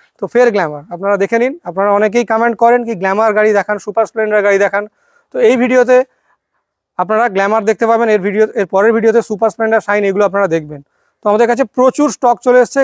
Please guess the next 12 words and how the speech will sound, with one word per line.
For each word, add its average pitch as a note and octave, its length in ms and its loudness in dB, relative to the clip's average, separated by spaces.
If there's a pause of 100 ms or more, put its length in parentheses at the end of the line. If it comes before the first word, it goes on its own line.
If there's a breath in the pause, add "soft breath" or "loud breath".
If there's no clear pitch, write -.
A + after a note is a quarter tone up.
গ্ল্যামার, G#3+ 360 0
সুপার A3+ 260 -2
স্প্লেন্ডারের। F3 440 -4 (480)
তো - 60 -
এই G#3 100 4
গাড়িটা A3+ 260 4
দেখে A3+ 180 0
নিন, C#4 100 0 (160)
এই G3+ 100 2
গাড়িটাও A#3 280 4 (120)
ব্র্যান্ড A3 220 0
নিউ A#3+ 80 0